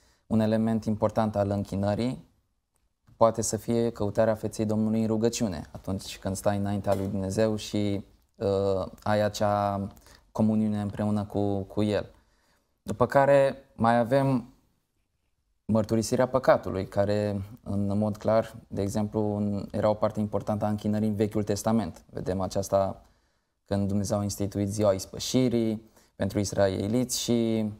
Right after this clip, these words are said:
a rânduit, uh, un timp pentru ei, pentru mărturisirea păcatelor. În rugăciunea domnească, îl avem pe Domnul Iisus care învață pe ucenici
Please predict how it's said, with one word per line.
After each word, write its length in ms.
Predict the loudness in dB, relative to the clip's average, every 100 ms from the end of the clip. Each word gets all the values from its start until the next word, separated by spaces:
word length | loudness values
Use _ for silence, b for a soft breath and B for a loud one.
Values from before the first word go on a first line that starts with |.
| -6
a 80 | 0
rânduit, 480 | 2 2 0 -2 0
uh, 280 | 2 4 2
un 160 | -2
timp 280 | 0 0 0
pentru 320 | -2 -4 0
ei, 80 | -2
pentru 260 | -2 -4 -2
mărturisirea 640 | -2 -2 -4 -2 0 0
păcatelor. 640 | 0 2 2 0 -4 -4 -6 _ _ _ _ _ _ _ _ -4
În 100 | 0
rugăciunea 480 | 2 2 2 0 2
domnească, 680 | 2 2 0 -4 -6 -8 -8
îl 220 | -4 0 2
avem 220 | 0 -2
pe 100 | 0
Domnul 220 | 0 -2
Iisus 260 | -4 -4 -2
care 200 | -2 -2
învață 380 | -2 -2 -4
pe 480 | -4 -2 -2 -2 -2 -6 -6
ucenici 600 | -4 0 0 -2 -8